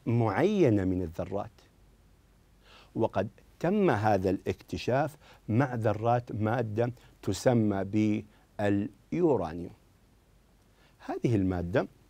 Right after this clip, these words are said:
حيث قاموا، آه، بتقسيم نواة ذرة اليورانيوم إلى قسمين، مما أدى هذا إلى الانش-، الانشطار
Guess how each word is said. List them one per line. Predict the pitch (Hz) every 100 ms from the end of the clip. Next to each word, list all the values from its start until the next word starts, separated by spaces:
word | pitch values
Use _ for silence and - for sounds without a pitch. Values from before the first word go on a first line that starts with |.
| _ _ _ _ -
حيث | 123 117
قاموا، | 117 - 147 214 160 147 - -
آه، | - 107
بتقسيم | 107 113 113 123 - - 208 233
نواة | 156 113 110 113 -
ذرة | 107 107 98 104
اليورانيوم | 95 101 95 95 143 202 180
إلى | - 127 113 127 -
قسمين، | 120 - 113 135 202 - - - -
مما | 156 262 220 127 -
أدى | 120 110 101
هذا | 107 117 117 110
إلى | 101 104 98 98 - - - _ _ -
الانش-، | - 127 120 - 151 - _ _ _ -
الانشطار | 104 98 90 101 120 107